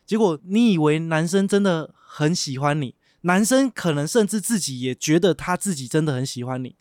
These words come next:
结果你们可能拖到了结婚后才嘿咻，结果嘿咻完之后啊，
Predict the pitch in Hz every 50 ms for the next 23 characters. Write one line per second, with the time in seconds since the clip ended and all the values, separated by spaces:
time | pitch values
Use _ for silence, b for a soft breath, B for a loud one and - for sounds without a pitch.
0 | _ - - 214 233 214 175 151 147 143 - 151 139 131 135 - - 185 185 196
1 | 202 196 180 165 147 139 - - - 151 151 160 175 165 190 185 190 190 180 208
2 | 180 143 120 127 - - - 147 143 139 156 160 147 - 139 123 - _ _ _
3 | _ _ _ _ _ - - 196 190 170 214 196 - 175 147 143 139 143 180 190
4 | 226 202 160